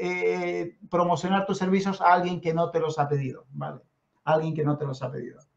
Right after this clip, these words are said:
Siguiente, el cincuenta y nueve por ciento de las personas, ¿vale? Tienen también, eh, hay que tener consistencia de imagen de marca en diferentes canales,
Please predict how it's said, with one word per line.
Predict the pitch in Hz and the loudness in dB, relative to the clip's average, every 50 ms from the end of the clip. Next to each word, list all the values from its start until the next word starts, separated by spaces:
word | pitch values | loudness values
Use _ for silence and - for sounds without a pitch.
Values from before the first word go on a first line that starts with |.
| _ _ _ _ _ _ _ _ _ | _ _ _ _ _ _ _ _ _
Siguiente, | _ - - 220 208 240 247 233 196 - 151 - - 165 | _ 6 8 8 8 10 8 8 6 6 2 0 2 0
el | 175 175 | 2 4
cincuenta | - 190 170 190 185 143 196 | 4 4 6 6 6 6 6
y | 196 | 6
nueve | 240 269 269 | 8 6 6
por | 262 254 233 | 6 4 2
ciento | 226 233 233 226 226 214 | 4 6 6 8 8 6
de | 196 | 6
las | 185 175 175 | 4 2 2
personas, | - 180 160 - 226 247 226 226 233 247 - - 214 | 0 -2 0 2 4 6 6 6 4 2 0 -6 -2
¿vale? | 170 151 180 196 226 247 226 - - _ _ | 2 4 4 4 4 2 0 -2 -6 _ _
Tienen | 196 208 214 214 202 | -2 0 2 2 4
también, | 208 208 208 220 220 208 202 - | 4 6 6 6 6 6 4 0
eh, | - 180 175 175 185 | -2 0 0 4 4
hay | 202 220 | 4 6
que | 220 220 | 6 6
tener | 202 214 208 208 | 4 4 2 2
consistencia | - 208 190 - 196 180 - - 220 226 226 233 226 | 2 2 2 2 0 0 4 6 8 8 8 6 4
de | 180 185 | 4 4
imagen | 175 175 190 190 - 180 175 | 4 4 2 2 2 2 2
de | 175 | 2
marca | 170 170 165 160 - 160 151 | 2 2 0 0 0 0 0
en | 156 151 | 0 0
diferentes | 160 165 185 190 190 196 208 190 - | -2 0 0 0 0 0 0 -2 -2
canales, | 170 170 170 165 156 139 127 117 113 - _ | -2 0 2 2 2 0 0 -4 -8 -10 _